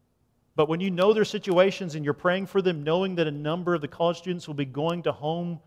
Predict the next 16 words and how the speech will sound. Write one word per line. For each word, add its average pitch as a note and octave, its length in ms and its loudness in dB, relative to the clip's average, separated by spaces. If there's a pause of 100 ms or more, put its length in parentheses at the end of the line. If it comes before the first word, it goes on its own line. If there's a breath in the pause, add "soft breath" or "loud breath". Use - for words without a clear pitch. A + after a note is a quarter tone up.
with C3+ 180 -10
unbelieving D3+ 560 -6
family D3 320 -10
members, G3 400 -12 (2250)
then F3 460 0
near E3 160 2
Christmas, D#3+ 500 -4
you're D3 100 -4
praying E3 400 0
for - 120 -10
them C3 160 -4
that B2+ 120 -6
they C#3+ 100 0
would C#3+ 140 -4
be C3 120 -4
winsome B2+ 500 -10